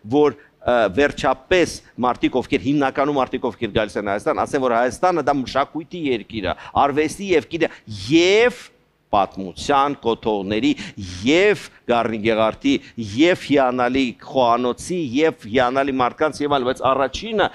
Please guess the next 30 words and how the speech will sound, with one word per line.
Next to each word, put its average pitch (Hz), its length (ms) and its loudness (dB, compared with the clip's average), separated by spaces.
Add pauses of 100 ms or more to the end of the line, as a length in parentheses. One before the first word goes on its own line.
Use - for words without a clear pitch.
որ 147 260 0
մենք 170 340 -2 (180)
արվեստի 143 600 0
երկիր 104 420 -4
ենք։ 76 240 -10 (400)
Դրա 147 200 0
մասին 180 300 -2
ասեցին 165 480 -2
այս 147 300 0
տարի 147 220 0
հյուրերը, 131 500 0 (200)
ասեցին, 190 460 -4 (360)
"Մենք, 175 320 -2
մենք 185 180 2
չգիտեինք 190 380 -2
դրա 170 200 2
մասին, 101 380 -2
մենք 170 160 0
գիտեինք, 240 300 -4
որ 214 140 2
ձեզ 165 120 -4
մոտ 160 180 -4
համով 156 360 0
է, 185 80 4
զ-, 113 240 -6
զիլ 139 340 -4
է, 143 80 2
կայֆ 135 360 -2
է, 131 40 0
զ-, 110 220 -12